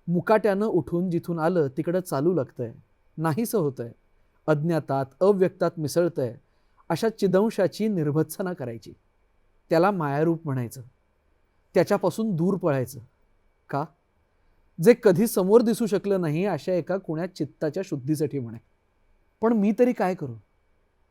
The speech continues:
आजपर्यंत सगळे हेच करीत आलेत. ही रुळलेली चाकोरी सांडून बाहेर निघायचं सामर्थ्य माझ्यात नाही,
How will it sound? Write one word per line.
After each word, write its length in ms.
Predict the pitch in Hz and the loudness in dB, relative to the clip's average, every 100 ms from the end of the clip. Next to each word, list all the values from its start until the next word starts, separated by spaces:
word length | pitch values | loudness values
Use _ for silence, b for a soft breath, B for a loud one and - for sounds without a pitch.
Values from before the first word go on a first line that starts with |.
| _ _ _ _ | _ _ _ _
आजपर्यंत 600 | 170 226 - 226 208 196 | 4 4 4 2 2 2
सगळे 420 | 233 233 175 165 202 | -2 0 -2 0 0
हेच 260 | 175 190 | 0 -4
करीत 260 | - 190 185 | -4 -4 -4
आलेत. 220 | 151 123 - _ _ _ _ _ _ - | -6 -8 -14 _ _ _ _ _ _ 2
ही 80 | |
रुळलेली 440 | 208 170 160 180 202 | 4 6 6 6 2
चाकोरी 380 | 185 147 170 185 | 0 0 2 2
सांडून 540 | 160 143 165 170 139 - _ _ | -2 0 2 0 -2 -12 _ _
बाहेर 340 | 151 147 143 202 | 0 0 2 0
निघायचं 420 | 185 147 151 - | 0 0 -2 -4
सामर्थ्य 500 | - 151 143 147 175 | -6 -4 -4 -6 -6
माझ्यात 300 | 180 131 139 143 | -6 -4 -6 -6
नाही, 240 | 131 117 | -12 -12